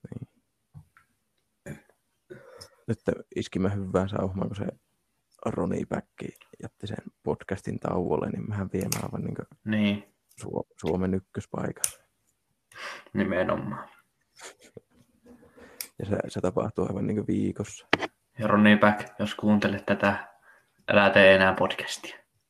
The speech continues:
Speaker 1: Se varmaan kuuntelee tätä oikeasti.
Speaker 2: Niin. Tai
Speaker 1: Ottaa
Speaker 2: jos teet,
Speaker 1: mallia.
Speaker 2: niin tulet vieraaksi.
Speaker 1: Ottaa mallia meistä sille.
Speaker 2: <laughs> Tai jos teet,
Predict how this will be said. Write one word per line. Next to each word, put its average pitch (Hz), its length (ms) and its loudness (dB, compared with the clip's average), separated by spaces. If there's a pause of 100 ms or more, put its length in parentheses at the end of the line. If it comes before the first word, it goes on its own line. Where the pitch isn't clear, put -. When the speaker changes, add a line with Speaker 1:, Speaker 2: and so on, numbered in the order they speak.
(1600)
Speaker 1:
Se - 140 -6
varmaan - 380 -4
kuuntelee - 400 -6
tätä - 200 -12 (100)
oikeasti. - 260 -8
Speaker 2:
Niin. 98 340 -6 (680)
Tai 101 280 6
Speaker 1:
Ottaa - 60 -4 (100)
Speaker 2:
jos 107 200 8
teet, 104 220 10
Speaker 1:
mallia. 98 200 -6
Speaker 2:
niin 95 120 -2
tulet 90 280 -2
vieraaksi. - 640 -2 (1400)
Speaker 1:
Ottaa - 340 -10
mallia 104 500 -12
meistä 123 260 -14
sille. - 360 0 (1400)
Speaker 2:
<laughs> - 500 -10 (360)
Tai - 360 2
jos 98 260 -2
teet, 107 440 6